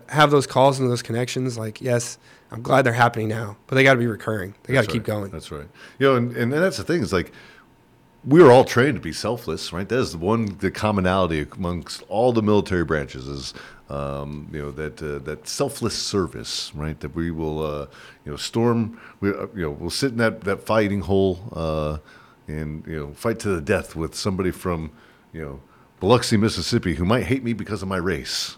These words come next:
Speaker 2: but
Speaker 1: Yeah.
Speaker 2: we're gonna do it together because that's what we're trained to do, and blah, blah, blah, blah, blah, right? Um, but we have to,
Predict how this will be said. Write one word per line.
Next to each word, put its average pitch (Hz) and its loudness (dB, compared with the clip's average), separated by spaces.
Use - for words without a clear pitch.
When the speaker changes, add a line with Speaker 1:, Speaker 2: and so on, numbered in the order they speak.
Speaker 2:
but - -2
Speaker 1:
Yeah. 80 -2
Speaker 2:
we're 95 2
gonna 87 0
do 127 2
it 120 0
together 101 2
because 78 -6
that's 85 -6
what 85 -10
we're 78 -6
trained 82 -6
to 80 -6
do, 76 -4
and 69 -10
blah, 98 -2
blah, 87 -2
blah, 76 -6
blah, 69 -8
blah, 64 -10
right? 87 -6
Um, 67 -12
but 113 0
we 113 0
have 123 4
to, 101 4